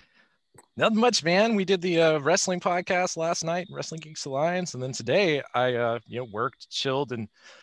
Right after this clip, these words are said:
obviously, as everyone else, been paying attention to the election. It's been a little crazier here, obviously, <laughs> with Georgia flipping from a red state to a blue state.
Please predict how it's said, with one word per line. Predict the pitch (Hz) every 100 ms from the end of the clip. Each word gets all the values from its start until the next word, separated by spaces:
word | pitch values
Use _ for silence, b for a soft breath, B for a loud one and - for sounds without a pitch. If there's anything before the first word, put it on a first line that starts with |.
| B
obviously, | 135 151 151 147 156 151
as | 135
everyone | 147 143 139
else, | 135 156 -
been | 135 131 113 - b b b -
paying | 165 175 175
attention | 156 175 151 151
to | 147
the | 139
election. | 135 131 135 147
It's | 151
been | -
a | 185
little | 175 180
crazier | - 180 170 156 160 160 160 147
here, | 151 143 185 B B - - _ -
obviously, | 131 139 - - 190 214
<laughs> |
with | 180
Georgia | 131 143 143 139
flipping | - 147 143 131
from | 123 131
a | 117
red | 127 123
state | - 135 120
to | -
a | 123
blue | 101 139
state. | 147 - 127 147